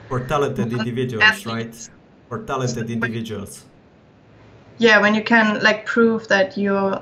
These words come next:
Speaker 2: like, doing stuff in this field, and you can, I don't know, maybe you have articles or you did a talk or interview.
Speaker 1: Yeah.
Speaker 2: And so I didn't do much of that, but they, like, scrapped everything together that they could find, and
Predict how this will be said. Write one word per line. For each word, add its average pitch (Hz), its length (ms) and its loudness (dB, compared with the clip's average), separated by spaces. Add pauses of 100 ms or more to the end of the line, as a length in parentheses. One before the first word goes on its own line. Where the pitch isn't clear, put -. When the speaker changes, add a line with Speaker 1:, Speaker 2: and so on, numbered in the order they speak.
Speaker 2:
like, 196 260 2 (240)
doing 202 380 6
stuff 208 360 4
in 202 120 2
this 202 220 2
field, 202 520 0
and 190 320 0 (460)
you 214 80 2
can, 196 520 4 (340)
I 208 80 8
don't 196 180 6
know, - 120 0
maybe 214 180 4
you 208 60 6
have 202 160 4
articles 202 800 2
or 190 460 0 (340)
you 226 80 2
did 208 180 4
a 196 60 -2
talk 190 500 2
or 196 120 2
interview. 196 680 2 (260)
Speaker 1:
Yeah. 104 180 -4 (100)
Speaker 2:
And 208 160 6
so - 180 -2 (480)
I 226 80 6
didn't 247 220 8
do 233 180 8
much 226 280 6
of 233 160 0
that, 208 280 2
but 196 200 2
they, 202 320 0 (100)
like, 180 140 -4
scrapped - 460 2 (120)
everything 233 400 2
together 214 600 4
that 208 240 2
they 208 120 2
could 220 220 2
find, 202 520 4
and 196 360 -2